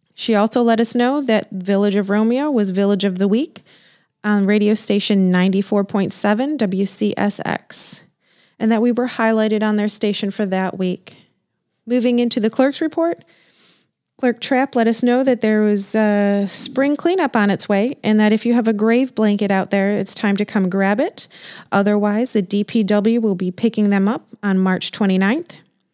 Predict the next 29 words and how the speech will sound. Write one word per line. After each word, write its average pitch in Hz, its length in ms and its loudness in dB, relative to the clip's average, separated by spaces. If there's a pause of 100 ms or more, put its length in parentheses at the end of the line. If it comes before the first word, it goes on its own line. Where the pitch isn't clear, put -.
(800)
Clerk 220 220 -2
Trapp 233 400 0
also 214 300 0
wanted 208 260 2
to 233 80 -2
let 220 160 2
us 220 160 -2
know 240 140 2
that 240 160 -2
she - 120 -2
attended 220 400 0
a 214 60 2
webinar 233 640 0 (360)
about 202 460 2
online 220 720 4
meeting 214 440 0
board 208 280 0
packets, - 720 -6 (1400)
followed 240 420 0
by 233 140 2
the 214 100 2
treasurer, 233 540 2 (380)
who 240 360 2 (220)
talked 220 320 0
about, 214 520 0 (360)
um, 202 420 -2 (160)
the 214 100 0
abatement 214 460 0
information 277 720 -2